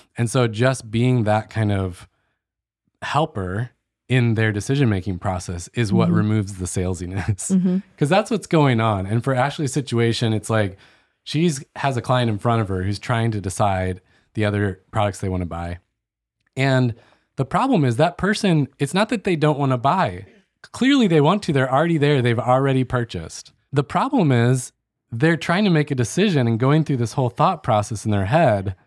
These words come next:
Speaker 1: but then, like, there's a pressure to make a quick decision when there's anything salesy going on.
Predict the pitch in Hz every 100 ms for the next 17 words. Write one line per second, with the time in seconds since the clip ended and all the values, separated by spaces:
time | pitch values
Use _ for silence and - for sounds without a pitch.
0 | _ _ _ _ 123 143 135 147 143 139
1 | 127 _ _ _ - 139 131 120 _ 113
2 | 110 143 127 - 165 160 - 120 107 117
3 | 110 131 123 117 - 113 - 101 - 143
4 | 110 92 90 95 - _ _ _ - 117
5 | 110 107 95 - 117 110 113 101 - 104
6 | 101 95 92 85 90 - 117